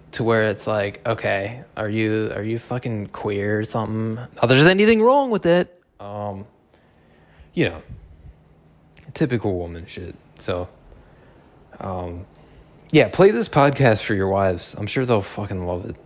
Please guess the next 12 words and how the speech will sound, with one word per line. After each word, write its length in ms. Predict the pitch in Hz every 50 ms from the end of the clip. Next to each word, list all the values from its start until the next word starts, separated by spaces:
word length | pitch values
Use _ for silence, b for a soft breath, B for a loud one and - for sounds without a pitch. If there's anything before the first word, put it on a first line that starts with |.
| _ _ _ -
<laughs> 60 | - - - - - - - - - - - - - 494 508 466 240 - - - - - - - - - - - - - - - - - _ _ - 170 - - B B B B B B B B B B B B B B B B B B B
This 180 | - 143 139 -
one 180 | 175 160 151 143
goes 280 | 139 135 131 120 117
out 300 | 120 117 113 110 107 110
to 80 | - 117
the 100 | 110 107
wives 440 | 104 107 107 107 107 107 107 98 107
and 140 | 101 101
girlfriends 580 | 98 104 104 107 104 98 - 120 107 101 98 95
out 220 | 101 95 98 -
there. 240 | - 101 101 98 95